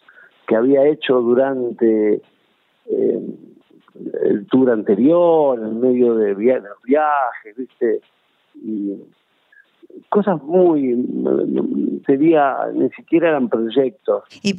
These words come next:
Speaker 2: pero fuiste al pueblito este brasilero a hacer el disco, ese era el, esa era el, el objetivo.
Speaker 1: A componerlo, a componerlo.
Speaker 2: Ujú.
Speaker 1: Esa,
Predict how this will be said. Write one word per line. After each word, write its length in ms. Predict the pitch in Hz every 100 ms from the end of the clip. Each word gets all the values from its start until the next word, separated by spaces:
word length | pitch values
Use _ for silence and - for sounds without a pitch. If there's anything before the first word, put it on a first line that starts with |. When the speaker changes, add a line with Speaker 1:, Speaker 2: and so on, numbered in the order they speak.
| 151
Speaker 2:
pero 220 | 208 208
fuiste 300 | 185 226 202
al 80 | 247
pueblito 460 | 247 233 202 202 214
este 240 | 208 220
brasilero 580 | 214 208 202 180 269 - -
a 100 | 170
hacer 280 | - 185
el 120 | 185 185
disco, 340 | 170 - 147
ese 180 | 143 185
era 160 | 190
el, 100 | 196
esa 420 | - 185 185 208 208
era 380 | 202 202 190 180
el, 200 | 165 170
el 140 | 165
objetivo. 560 | 160 147 143 135 151 - _ _ -
Speaker 1:
A 140 | 143
componerlo, 960 | 147 160 147 185 180 127 107 98 92 - _ -
a 100 | 117
componerlo. 520 | 123 120 123 98 69
Speaker 2:
Ujú. 520 | 196 202 175 196 240 247
Speaker 1:
Esa, 220 | 139